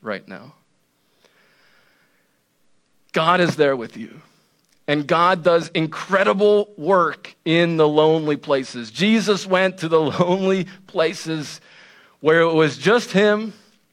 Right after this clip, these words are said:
and just his Father, and that's, that's all there was.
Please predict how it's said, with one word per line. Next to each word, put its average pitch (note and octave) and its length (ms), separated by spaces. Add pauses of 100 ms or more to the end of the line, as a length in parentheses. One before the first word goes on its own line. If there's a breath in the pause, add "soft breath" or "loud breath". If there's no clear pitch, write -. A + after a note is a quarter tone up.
(260)
and A#2 220
just A3 360
his A#3 160
Father, E3+ 600 (840 soft breath)
and C3+ 140
that's, D#3 280 (600)
that's C3+ 240
all E3 240
there F3 160
was. A#2+ 500